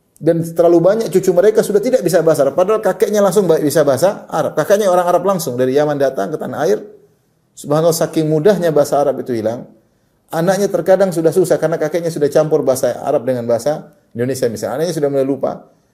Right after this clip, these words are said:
Cucunya lupa. Sama sekali nggak bisa bahasa Arab. Ada tampang orang Arab nggak bisa bahasa Arab sama, sama sekali. Karena bahasa Arab mudah hilang ya. Nah, kalau orang, seorang berbangga-bangga dengan bahasa asing, padahal dia tahu ba-, dia, dia Arab,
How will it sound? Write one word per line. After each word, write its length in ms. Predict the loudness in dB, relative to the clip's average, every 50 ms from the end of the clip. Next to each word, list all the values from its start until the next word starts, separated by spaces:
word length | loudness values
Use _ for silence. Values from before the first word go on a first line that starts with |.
| _ _ _ _ _ _
Cucunya 400 | 0 2 2 4 4 4 4 4
lupa. 560 | 4 4 2 2 0 0 -2 -2 -6 -14 -18 -20 _ _ _
Sama 300 | _ -2 0 0 2 2
sekali 240 | 2 2 2 4 4
nggak 100 | 4 2
bisa 140 | 4 2 2
bahasa 240 | 2 2 0 0 0
Arab. 160 | 2 2 2
Ada 60 | 2
tampang 260 | 2 0 0 0 0 0 0
orang 140 | 0 0 0
Arab 120 | 0 -2 -2
nggak 140 | -4 -6 -4
bisa 80 | -4 -4
bahasa 240 | -4 -4 -2 -2 -2
Arab 160 | -2 -2 -2
sama, 160 | -4 -6 -6 -6 -10 -14 -20 _ _ _
sama 320 | -10 -8 -6 -6 -6 -6
sekali. 320 | -6 -8 -8 -8 -10 -8
Karena 180 | -6 -2 0 0
bahasa 300 | 0 0 0 2 0 0
Arab 320 | 0 -2 -6 -12 -18 -20 _ -8
mudah 320 | -2 0 2 2 2 2
hilang 320 | 2 2 0 0 -2 -2 -6
ya. 180 | -8 -10 -10 -12 -18 _ _ _ _ _ _ _ _
Nah, 80 | -6 0
kalau 160 | 2 4 4
orang, 240 | 4 4 2 0 -4
seorang 400 | -4 -2 0 2 2 2 0 0
berbangga-bangga 640 | -2 -2 -2 0 0 0 0 0 0 0 0 -2 -2
dengan 240 | -4 -6 -6 -6 -4
bahasa 560 | -4 -4 -6 -6 -8 -8 -8 -10 -14 -20 _ _ _ _ _ _ _ _ _ _ _ _ _ _ _
asing, 640 | _ -4 -4 -4 -2 -2 -4 -4 -4 -8 -12 -8 -6
padahal 200 | -2 0 2 2 2
dia 80 | 2
tahu 160 | 2 2 2 4
ba-, 160 | 2 0 -2 -2
dia, 160 | 0 0 0 0 0
dia 160 | 0 0 0
Arab, 640 | 2 2 0 0 2 0 0 -2 -4 -10 -20 -20 _